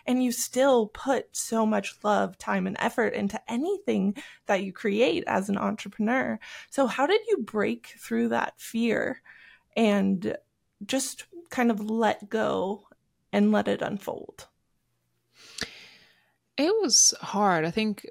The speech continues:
Speaker 2: that's what stopped me from pursuing another idea, that fear, uh, and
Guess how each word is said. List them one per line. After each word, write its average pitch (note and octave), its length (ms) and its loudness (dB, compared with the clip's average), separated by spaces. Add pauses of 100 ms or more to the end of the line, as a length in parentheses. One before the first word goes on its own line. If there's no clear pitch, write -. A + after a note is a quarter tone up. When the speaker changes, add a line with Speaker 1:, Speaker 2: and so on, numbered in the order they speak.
Speaker 2:
that's F3 300 0
what G3 100 -4
stopped - 460 -2
me G3 100 -2
from F#3+ 200 -6
pursuing E3+ 360 0
another D3+ 240 -2
idea, C#3+ 500 -2
that - 240 -8
fear, E3+ 600 -2 (100)
uh, D#3 420 -2 (120)
and F#3 760 2